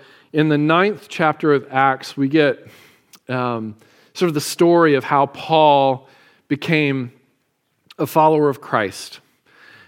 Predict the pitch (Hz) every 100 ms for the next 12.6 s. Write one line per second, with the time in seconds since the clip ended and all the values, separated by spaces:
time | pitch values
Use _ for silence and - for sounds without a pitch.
0 | - 147 156 - 175 160 151 151 156 -
1 | 143 139 135 139 - 151 135 127 123 117
2 | 127 139 147 147 143 131 135 131 135 120
3 | - 123 123 131 123 120 113 - - _
4 | _ _ _ - 123 123 - 113 104 113
5 | 131 127 123 120 120 120 120 120 - 127
6 | 120 135 135 135 131 117 - - - _
7 | - - 175 196 185 175 185 180 175 208
8 | 202 196 180 165 156 165 139 139 143 185
9 | 180 175 185 143 139 156 147 151 139 139
10 | - 165 160 147 139 - 175 180 175 147
11 | 143 143 143 165 143 143 - 147 156 170
12 | 165 143 131 123 117 127